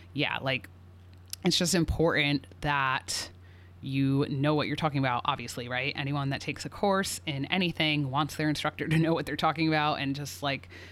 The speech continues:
be knowledgeable and be, like, that highest level, right? And so that's pretty much what a lot of my focus is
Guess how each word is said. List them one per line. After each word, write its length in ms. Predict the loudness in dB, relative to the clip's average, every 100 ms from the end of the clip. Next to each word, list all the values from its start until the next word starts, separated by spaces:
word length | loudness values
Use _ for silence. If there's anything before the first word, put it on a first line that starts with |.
| -14 -4
be 120 | 0
knowledgeable 720 | 2 0 0 -2 0 0 0 -2
and 320 | -4 -6 -6
be, 360 | -6 -4 -4 -6
like, 320 | -8 -8 -6
that 160 | -4 -2
highest 400 | -2 -2 -2 -4
level, 260 | -4 -4
right? 260 | -2 -2 -2
And 140 | -2
so 320 | -2 0 2 0 -6 -18 -18 -18 -20 -20 -12
that's 400 | -6 0 0 -2
pretty 260 | -6 -2 0
much 600 | 2 2 0 -4 -6 -8
what 380 | -10 -8 -2 -2
a 60 | 0
lot 180 | 0 0
of 40 |
my 100 | -2
focus 400 | -2 -4 -4 -8
is 400 | -6 -6 -6 -8